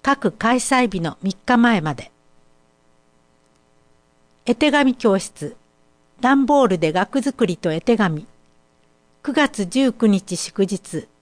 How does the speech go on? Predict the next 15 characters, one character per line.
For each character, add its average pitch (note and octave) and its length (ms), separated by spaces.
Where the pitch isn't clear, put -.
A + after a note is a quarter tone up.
午 B3+ 140
後 A#3+ 120
一 A3+ 220
時 C4+ 100
半 B3 240
か E3+ 100
ら E3+ 120
三 G3 260
時 F#3+ 140
半。 E3 260
定 A#3+ 240
員 G#3+ 320
十 A#3 260
二 A3 160
人。 G3+ 220